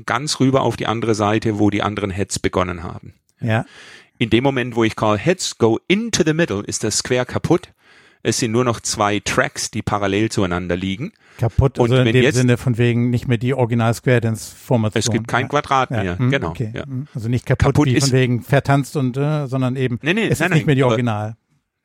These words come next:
Speaker 1: Genau, aber du musst von der Sprache her immer was wählen, was den Tänzern gut im, im Kopf bleibt. Deshalb
Speaker 2: Mhm.
Speaker 1: ist kaputt, finde ich, an der Stelle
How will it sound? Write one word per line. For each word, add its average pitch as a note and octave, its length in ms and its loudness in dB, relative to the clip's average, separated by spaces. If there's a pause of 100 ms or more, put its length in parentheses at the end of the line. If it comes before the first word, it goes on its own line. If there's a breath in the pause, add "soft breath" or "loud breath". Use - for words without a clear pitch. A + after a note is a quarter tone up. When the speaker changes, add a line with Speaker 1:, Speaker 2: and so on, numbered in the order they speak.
Speaker 1:
Genau, B2 180 2
aber G2+ 100 -2
du G#2 80 -4
musst C3 200 -2
von A#2+ 100 -2
der A2 80 0
Sprache A#2 380 2
her B2+ 180 2
immer A#2+ 220 -2
was A2 240 -2
wählen, G#2 320 -2
was G2 120 -2
den G#2 140 -8
Tänzern G#2 400 -6
gut A2 260 -4
im, G2+ 200 -10
im G#2+ 160 -14
Kopf - 220 -6
bleibt. E2+ 260 -6
Deshalb B2 240 2
Speaker 2:
Mhm. A3 40 0
Speaker 1:
ist - 140 -6
kaputt, - 380 -4
finde A#2 240 -8
ich, G#2 100 -12
an G2 100 -12
der G2 140 0
Stelle G2 300 -6